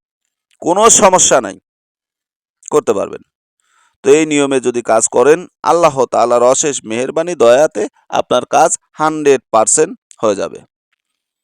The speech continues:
কি করতে হবে? সর্বপ্রথম আপনাকে যে কোনো একটি জায়গায় বসতে হবে, অজু গোসল অবস্থায় পাক পবিত্রতা অর্জন করতে হবে। পবিত্রতার সঙ্গে এই আমল শুরু করবেন।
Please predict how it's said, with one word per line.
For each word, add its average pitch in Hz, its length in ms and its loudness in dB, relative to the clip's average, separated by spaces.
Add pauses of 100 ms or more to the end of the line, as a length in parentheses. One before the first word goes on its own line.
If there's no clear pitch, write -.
(140)
কি 151 120 -4
করতে 160 280 2
হবে? 175 280 2 (420)
সর্বপ্রথম 139 800 2
আপনাকে 127 400 -2
যে 113 140 -6
কোনো 123 180 -8
একটি 113 200 -12
জায়গায় 110 300 -2
বসতে 110 320 -4
হবে, 151 300 -2 (600)
অজু 135 280 2
গোসল 139 320 2
অবস্থায় 127 400 2
পাক 117 280 -2
পবিত্রতা 123 540 -2
অর্জন 113 300 0
করতে 135 280 -6
হবে। 160 260 -4 (520)
পবিত্রতার 160 580 2
সঙ্গে 135 420 -2
এই 127 220 -2
আমল 113 280 0
শুরু 110 240 -8
করবেন। 90 320 -10